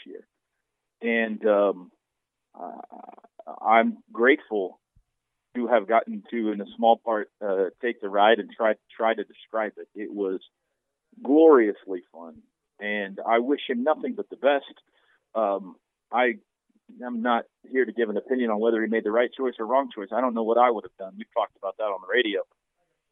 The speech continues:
a few times. I don't know whether he should have gone or shouldn't have gone, but I certainly am happy for him because I know that, um, this has always been his dream, uh,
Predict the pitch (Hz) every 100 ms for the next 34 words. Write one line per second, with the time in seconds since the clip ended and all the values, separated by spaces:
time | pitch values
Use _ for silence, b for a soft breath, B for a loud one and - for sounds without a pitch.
0 | - - 240 110 101 110 117 113 113 101
1 | _ - 113 110 101 - - - 123 110
2 | 123 127 104 135 131 120 113 117 117 -
3 | _ _ _ - 117 110 - 170 139 127
4 | 117 101 - _ - 107 101 135 131 107
5 | 110 - - 98 - - _ - 117 -
6 | 120 117 110 123 135 127 110 104 92 -
7 | 104 92 85 _ _ _ _ - 135 -
8 | 104 120 123 107 113 101 101 90 - 117
9 | 123 120 120 _ _ _ - 87 90